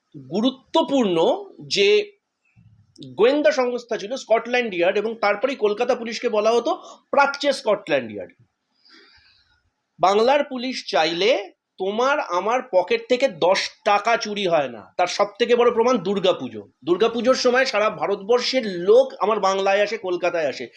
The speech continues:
একটা বাচ্চার হাত থেকে একটা বেলুন চুরি হয় না। আমার কলকাতা পুলিশের যোগ্যতা এতটাই, কলকাতা পুলিশ চাইলে, বাংলার পুলিশ চাইলে সব পারে, শুধু বাংলা কেন, ভারতবর্ষের পুলিশ চাইলেও তাই পারে।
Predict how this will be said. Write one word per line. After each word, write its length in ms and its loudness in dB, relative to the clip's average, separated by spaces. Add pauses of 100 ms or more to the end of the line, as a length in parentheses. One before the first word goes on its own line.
(520)
একটা 180 2
বাচ্চার 420 0
হাত 120 2
থেকে 120 -2
একটা 240 -2
বেলুন 300 0
চুরি 260 -10
হয় 180 -18
না। 140 -20 (880)
আমার 200 0
কলকাতা 340 2
পুলিশের 420 -4
যোগ্যতা 640 2
এতটাই, 400 -2
কলকাতা 300 -4
পুলিশ 180 -12 (140)
চাইলে, 460 2 (400)
বাংলার 420 2
পুলিশ 340 -10 (160)
চাইলে 320 0
সব 260 0
পারে, 100 -4
শুধু 180 -2
বাংলা 240 0
কেন, 120 -8
ভারতবর্ষের 420 0
পুলিশ 200 -4
চাইলেও 240 -4
তাই 220 -14
পারে। 120 -20